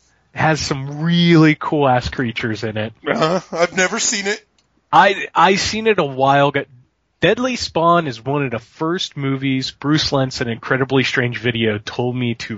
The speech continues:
Speaker 1: rent. It was one of, it was like the second or third time I was at Incredibly Strange Video. He's like,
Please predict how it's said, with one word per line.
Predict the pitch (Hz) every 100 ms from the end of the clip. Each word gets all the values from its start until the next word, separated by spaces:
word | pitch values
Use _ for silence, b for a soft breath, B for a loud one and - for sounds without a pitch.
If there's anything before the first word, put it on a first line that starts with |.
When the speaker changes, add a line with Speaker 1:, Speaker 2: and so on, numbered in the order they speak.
| 98
Speaker 1:
rent. | 95 82 - - - _ _ _ _ _ _ _ _ _ _ _ _ _
It | 113 117
was | 117 127 127
one | 120 135
of, | 143
it | 156
was | 147 139
like | 139 127 _
the | -
second | - 165 - 165
or | 143
third | 151 135
time | 139 123 110
I |
was | 113 117
at | 117 127
Incredibly | 117 127 113 117
Strange | - 113 110
Video. | 113 107 98 95 B B B B -
He's | 135 120
like, | 104